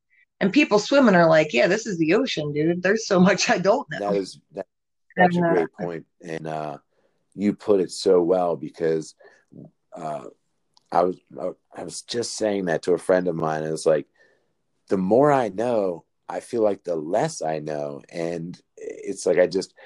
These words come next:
Speaker 2: it's like it opened my, it opens my mind to a whole new world of ideas that I'm like, "Man, I'm really gonna have to study that whole topic now just to be, to be able to speak on it," because I don't wanna go speak on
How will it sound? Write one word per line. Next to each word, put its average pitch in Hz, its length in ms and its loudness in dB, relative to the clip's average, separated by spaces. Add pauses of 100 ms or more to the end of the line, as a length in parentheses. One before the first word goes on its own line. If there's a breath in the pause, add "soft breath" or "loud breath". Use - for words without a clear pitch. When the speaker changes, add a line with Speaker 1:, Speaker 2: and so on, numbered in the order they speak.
(220 loud breath)
Speaker 2:
it's 87 160 -10
like 90 100 -2
it 95 140 2
opened 101 260 0
my, 92 160 0 (160)
it 101 160 0
opens 104 320 -2
my 95 120 0
mind 92 420 0
to 92 100 -2
a 71 40 -2
whole 104 260 0
new 95 160 0
world 92 360 4
of 82 100 -2
ideas 90 580 -2
that 78 100 -8
I'm 80 120 -12
like, 80 200 -16
"Man, 82 380 -18 (460)
I'm 92 200 -4
really 92 200 4
gonna 87 180 -4
have 90 260 -4
to 78 100 -8
study 95 580 -2 (180)
that 110 320 0
whole 87 480 0
topic 78 400 -6
now 85 260 -8
just 80 220 -18
to 80 80 -12
be, 85 400 -8 (640)
to 98 80 -12
be 95 200 4
able 98 180 4
to 82 80 0
speak - 440 -6
on 80 180 -2
it," 76 120 -10
because 80 280 -4
I 95 100 4
don't 104 160 4
wanna 90 160 -4
go 85 180 4
speak - 520 -10
on 82 340 -2